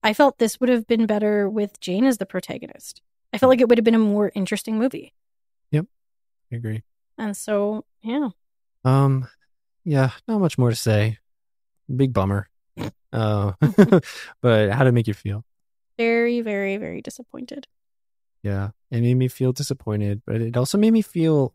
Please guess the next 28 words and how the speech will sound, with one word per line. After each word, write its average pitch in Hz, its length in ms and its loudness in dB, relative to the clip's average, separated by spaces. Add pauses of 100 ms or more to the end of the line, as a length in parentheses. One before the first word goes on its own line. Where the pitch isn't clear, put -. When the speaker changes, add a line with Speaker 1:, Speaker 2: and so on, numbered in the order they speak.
Speaker 2:
weary 107 600 0
about 98 380 -4
Marvel 98 320 -4
moving 98 260 -4
forward, 101 360 -6
'cause 101 140 -4
Speaker 1:
Yeah. - 120 -6
Speaker 2:
I 110 120 -2
don't, 120 440 2 (640)
whereas 123 760 4 (180)
in, 120 220 2
like, 110 220 0
the 110 100 0
previous 123 480 2
phases, 104 520 -2
I 98 140 -4
could, 98 240 -4 (840)
I, 110 120 -10 (320)
you 127 160 -2
had 151 240 4
an 156 80 4
idea 123 400 4
of - 120 -6
what 107 180 0
they 110 100 0
were 104 80 0
setting 104 400 -4
up 107 180 -4